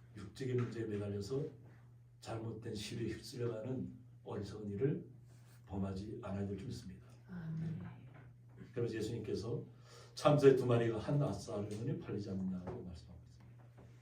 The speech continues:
Speaker 1: 참새 두 마리가 한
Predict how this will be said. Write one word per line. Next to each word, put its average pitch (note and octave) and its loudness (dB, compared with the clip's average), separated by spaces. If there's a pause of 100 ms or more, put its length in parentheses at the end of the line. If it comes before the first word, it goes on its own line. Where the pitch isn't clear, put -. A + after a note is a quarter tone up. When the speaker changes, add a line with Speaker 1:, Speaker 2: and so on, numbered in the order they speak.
(760)
Speaker 1:
참새 C#3 6
두 - -4
마리가 A2 0 (420)
한 C#3+ 0